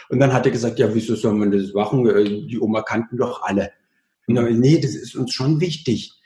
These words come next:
U-, und dann hat der von uns gewollt, dass wir das für ihn, äh, schreiben und er das vorliest. Jetzt war der arme Mann ein Inder, das hat kein Mensch verstanden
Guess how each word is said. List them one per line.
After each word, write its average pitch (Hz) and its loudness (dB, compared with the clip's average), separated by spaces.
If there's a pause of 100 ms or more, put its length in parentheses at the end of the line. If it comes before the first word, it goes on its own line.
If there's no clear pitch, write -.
(320)
U-, 143 2
und 143 2
dann 139 4
hat - 2
der 147 4
von 147 2
uns 226 2
gewollt, 135 4
dass 143 -2
wir 185 2
das - -4
für - -2
ihn, 165 2 (120)
äh, 131 0 (180)
schreiben 147 2
und 120 2
er 123 4
das 135 0
vorliest. 160 0 (260)
Jetzt - -6
war - 2
der 127 0
arme 127 2
Mann 127 0
ein 123 0
Inder, 143 2 (180)
das - -12
hat - 0
kein 151 2
Mensch 151 4
verstanden 131 0